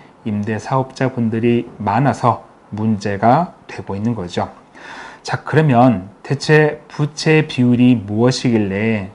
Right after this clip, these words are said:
그렇게 문제가 되는 것이냐라고 하실 텐데,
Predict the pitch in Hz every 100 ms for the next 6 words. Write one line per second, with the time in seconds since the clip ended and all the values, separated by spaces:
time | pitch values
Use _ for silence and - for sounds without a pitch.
0 | _ - 107 127 110 107 101 113 117 95
1 | 107 113 98 104 110 107 95 - 104 104
2 | 107 - 139 107 104 131 131 101